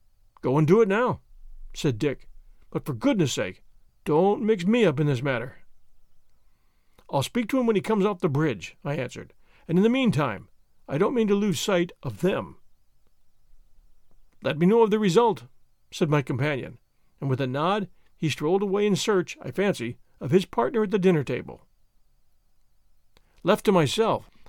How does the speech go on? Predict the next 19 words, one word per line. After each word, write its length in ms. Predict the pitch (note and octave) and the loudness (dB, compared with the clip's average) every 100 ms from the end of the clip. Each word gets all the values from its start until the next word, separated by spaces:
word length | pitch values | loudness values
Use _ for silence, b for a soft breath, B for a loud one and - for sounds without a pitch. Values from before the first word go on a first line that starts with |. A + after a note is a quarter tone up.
| b | b
I 100 | F3+ | 4
bethought 340 | G3 F#3 B3 F#3 | 4 6 4 4
me 100 | D#3+ | 0
of 80 | C#3+ | 2
my 80 | |
retreat 380 | D3+ C#3+ - C4 | 0 0 -2 -2
of 100 | G#3 | 2
the 80 | F3 | 2
morning, 460 | F#3 F#3+ A#2 - - b b b | 2 0 -4 -10 -18 b b b
and 140 | C#3 - | -8 -4
climbed 300 | G3+ A3+ G#3 | 0 2 2
on 80 | |
the 80 | F#3 | 2
bulwark. 580 | C3+ A3+ D3 B2 - - _ _ | 2 2 2 -2 -6 -18 _ _
I 80 | D#3 | -4
mounted 380 | D#3+ G#3+ G#3 F#3+ | 0 0 0 0
into 200 | G#3 D#3 | -2 -4
the 60 | |
quarter-boat, 560 | - G#3 D#3 B2 F#2 | -2 0 0 -2 -8